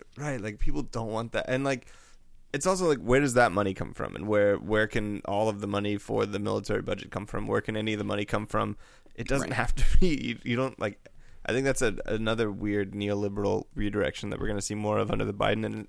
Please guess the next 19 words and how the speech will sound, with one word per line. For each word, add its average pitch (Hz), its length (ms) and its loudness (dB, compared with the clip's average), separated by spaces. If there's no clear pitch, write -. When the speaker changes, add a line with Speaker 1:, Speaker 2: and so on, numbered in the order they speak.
Speaker 1:
administration, 123 540 -2
is 110 120 -10
just - 180 -8
like, - 180 -6
"Well, 123 80 -6
we 135 60 4
can't 139 200 -2
do 165 140 2
that. 107 220 -2
How 120 120 2
are - 20 4
we 123 80 4
gonna 107 100 0
do 101 140 -4
that? 123 260 0
'Cause - 160 -14
then, 101 260 -10
uh, 64 380 -10
these, 87 280 -10